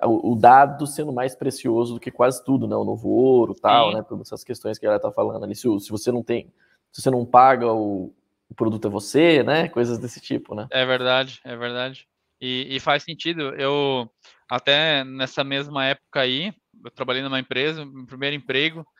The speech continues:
Speaker 2: cara, era um Firewall Linux lá que a gente cuidava, tinha uma interfacezinha de controle lá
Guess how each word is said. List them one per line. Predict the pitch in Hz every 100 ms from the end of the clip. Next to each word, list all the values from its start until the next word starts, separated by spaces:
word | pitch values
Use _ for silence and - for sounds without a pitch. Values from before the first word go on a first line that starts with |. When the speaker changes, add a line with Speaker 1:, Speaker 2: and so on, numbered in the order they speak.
| _ -
Speaker 2:
cara, | 151
era | 139 160
um | 170
Firewall | 160 160 151
Linux | 139 170 208 214 - - _ _ _ -
lá | 127 131 147
que | 165 151
a |
gente | 147 -
cuidava, | 156 147 139 170 175
tinha | - 160
uma | 156 151
interfacezinha | 151 147 135 131 - 135 143 147
de | 135
controle | 139 135 139 139 139
lá | 131 135